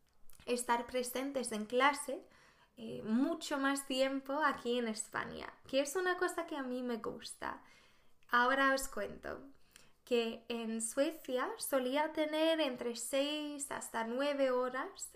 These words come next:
en clase. Podría ser, por ejemplo, tres clases a la semana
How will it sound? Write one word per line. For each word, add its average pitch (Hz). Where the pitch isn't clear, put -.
en 233
clase. 220
Podría 254
ser, 247
por 214
ejemplo, 269
tres 277
clases 269
a 254
la 226
semana 294